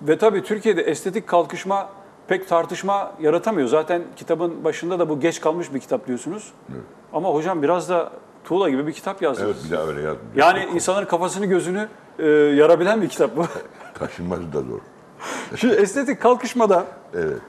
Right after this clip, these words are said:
Speaker 1: roman öykü nasıl yazılmalı, nasıl okunmalı,
Speaker 2: Evet.
Speaker 1: e, diyorsunuz.
Speaker 2: Evet, evet.
Speaker 1: Bundan alınanlar oldu. Yani siz mi bize roman yazmayı, roman okumayı öğreteceksiniz, e, dendi.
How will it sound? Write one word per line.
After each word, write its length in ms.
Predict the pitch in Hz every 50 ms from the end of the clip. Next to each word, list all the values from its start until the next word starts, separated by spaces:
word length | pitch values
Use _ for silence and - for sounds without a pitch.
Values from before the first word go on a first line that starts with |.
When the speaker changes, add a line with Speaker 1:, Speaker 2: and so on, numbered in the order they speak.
| - -
Speaker 1:
roman 480 | - 151 202 226 233 262 254 208 175
öykü 260 | 214 220 - - 233 214
nasıl 240 | 240 233 - 226
yazılmalı, 440 | 202 180 156 147 170 170 196 233 226
nasıl 260 | 220 208 - - 196 139
okunmalı, 480 | - - - - 147 139 131 120 117 110 - - -
Speaker 2:
Evet. 200 | 85 80 135 156
Speaker 1:
e, 260 | 147 143 139 135 120
diyorsunuz. 460 | 135 156 143 - - 170 226 240 240
Speaker 2:
Evet, 140 | 117 104 95 - -
evet. 180 | 60 - -
Speaker 1:
Bundan 260 | 156 185 240 269 285 262
alınanlar 500 | - 214 220 233 247 262 262 254 262 233
oldu. 380 | 196 156 135 123 165 202 - - - -
Yani 380 | 151 156 165 185 202 202 208 175 - - - - - - - - - - - - -
siz 240 | - - 131 226 214
mi 160 | 220 220 180
bize 200 | 156 143 156 156
roman 260 | 147 160 160 165 165
yazmayı, 380 | 160 151 147 143 131 135 147 151
roman 220 | 147 147 156 160
okumayı 300 | 151 135 - 139 160 170
öğreteceksiniz, 760 | 156 143 147 131 131 131 151 143 - - 135 117 104 - - - - - - - - - -
e, 60 | 151 135 131 123 123 120 113
dendi. 360 | 135 127 120 123 151 196